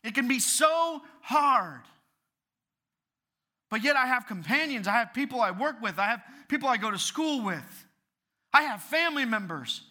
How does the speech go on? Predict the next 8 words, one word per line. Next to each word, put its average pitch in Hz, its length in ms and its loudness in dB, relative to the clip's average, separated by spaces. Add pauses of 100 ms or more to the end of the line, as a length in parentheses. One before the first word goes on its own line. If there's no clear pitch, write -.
(280)
who 311 100 2
don't 254 240 0
love 302 320 4
Christ, 160 760 -4 (1000)
who 294 120 0
aren't 285 240 2
following 302 500 0
Christ. 214 800 -2